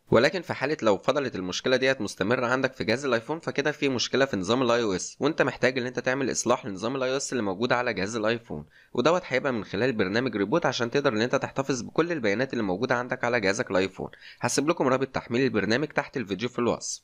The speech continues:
بعد ما هتدخل على الرابط اللي موجود تحت الفيديو في الوصف، هينقلك للموقع الرسمي للبرنامج ريبوت. هتقدر من خلال البرنامج دوت اللي انت تحل اي مشكله بتواجهك في جهاز الايفون او في نظام الاي او اس.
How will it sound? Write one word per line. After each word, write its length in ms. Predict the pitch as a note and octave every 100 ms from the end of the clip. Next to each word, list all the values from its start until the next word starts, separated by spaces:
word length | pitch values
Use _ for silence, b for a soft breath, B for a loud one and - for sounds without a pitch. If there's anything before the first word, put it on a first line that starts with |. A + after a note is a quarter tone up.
| _
بعد 240 | A2 E3+ F#3+
ما 100 | A2+
هتدخل 320 | C3 - C3
على 80 | G2
الرابط 280 | G#2+ C#3+
اللي 120 | G#2+ G2
موجود 300 | F2 G#2+ -
تحت 220 | C3+ -
الفيديو 320 | G2+ A#2 C3
في 80 | -
الوصف، 260 | A2+ -
هينقلك 380 | C#3 G#2+ C#3 C#3+
للموقع 320 | G2+ A2+ -
الرسمي 300 | G#2+ A#2+ C#3
للبرنامج 500 | C3+ G2+ F#2+ G#2+ A#2
ريبوت. 400 | A2+ A2+ F2 D2+ -
هتقدر 340 | - D3+ E3 C#3+
من 160 | F#2+
خلال 260 | - G2+ B2+
البرنامج 420 | A2 F#2 G#2+ B2
دوت 260 | A#2 D3 C3
اللي 120 | G#2+
انت 120 | A#2
تحل 280 | - C3+ C#3
اي 200 | C3+ D#3
مشكله 380 | A2 - B2 C3
بتواجهك 400 | A2 A2+ C3 B2
في 100 | G2
جهاز 260 | F#2+ A#2
الايفون 360 | G#2 F#2+ - D3
او 100 | C#3
في 120 | -
نظام 260 | F#2+ G#2 A2+
الاي 180 | A2
او 120 | A2 F2+
اس. 260 | - -